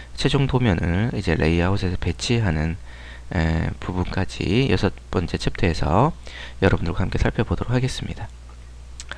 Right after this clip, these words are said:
어, 일곱 번째는 기출문제,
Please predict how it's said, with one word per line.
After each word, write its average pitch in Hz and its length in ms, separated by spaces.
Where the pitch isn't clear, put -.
어, 117 320
일곱 170 240
번째는 123 480
기출문제, 113 760